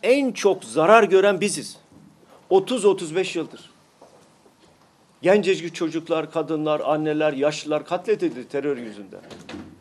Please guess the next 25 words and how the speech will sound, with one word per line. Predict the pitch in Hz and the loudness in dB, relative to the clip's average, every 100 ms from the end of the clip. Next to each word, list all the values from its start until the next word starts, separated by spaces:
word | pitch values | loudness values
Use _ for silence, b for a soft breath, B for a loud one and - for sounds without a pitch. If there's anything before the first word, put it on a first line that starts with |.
| _ | _
E, | 120 | -8
dolayısıyla | 135 147 151 220 202 | -2 0 0 0 0
teröre | 170 147 165 220 | 2 4 4 4
karşı | 202 165 165 | 2 2 -2
mücadele | 151 131 139 127 120 | -4 -2 -2 -2 -6
etmek | 117 127 - B B B - | -6 -10 -10 B B B -16
sadece | - 165 214 196 208 - - - _ - | 4 6 6 6 4 4 -4 -20 _ -4
bizim | 165 180 240 | -2 0 2
görevimiz | 185 170 165 165 156 | 4 4 2 0 -4
değil, | 202 262 | -4 -2
aslında | 151 156 165 180 | 0 -2 -2 -4
insanlığın | 170 160 170 160 170 208 | -2 -2 -2 -2 0 2
ortak | 208 214 247 | 2 2 2
görevidir. | 214 156 107 104 - - _ _ _ _ _ - _ _ _ _ b b b b | 2 2 -2 -8 -16 -20 _ _ _ _ _ -20 _ _ _ _ b b b b
Telefon | - 170 202 226 226 | -2 2 4 4 4
görüşmeleri | 190 170 160 180 180 180 | 4 2 0 -4 -2 -2
konusuna | 175 160 151 156 151 | -2 -2 -4 -4 -2
gelince, | 151 160 160 120 123 151 b b b - | -2 -4 -4 -6 -8 -12 b b b -6
e, | 147 151 147 139 110 - _ _ _ | 0 2 2 2 -2 -10 _ _ _
en | 214 202 | 0 2
iyisi | 156 143 202 | 0 -2 -4
konuşmaları | 180 156 135 143 135 170 165 | -4 -4 -4 -4 -2 -2 -2
bant | 175 165 | -2 0
olarak | 135 123 131 | -2 -2 -2
yayınlasınlar. | 151 160 147 120 - 170 | -2 0 -2 -4 -6 -8